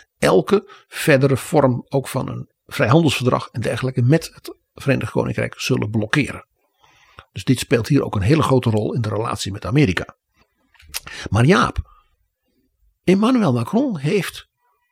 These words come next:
ook zo zijn belangen. We hebben het al een paar keer, ook met Otto Frieke,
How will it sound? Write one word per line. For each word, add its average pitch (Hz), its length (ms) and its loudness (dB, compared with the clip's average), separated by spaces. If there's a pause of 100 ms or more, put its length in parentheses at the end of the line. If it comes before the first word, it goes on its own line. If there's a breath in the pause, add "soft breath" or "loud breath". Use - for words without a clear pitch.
(260)
ook 269 220 2
zo 139 200 2
zijn 110 220 0
belangen. 95 460 -8 (1600 loud breath)
We 180 120 -4
hebben 202 220 4
het 190 180 0
al 143 180 2
een - 200 -2 (240)
paar - 220 0
keer, - 340 0
ook 175 240 0
met 123 160 2
Otto 127 300 0
Frieke, - 480 2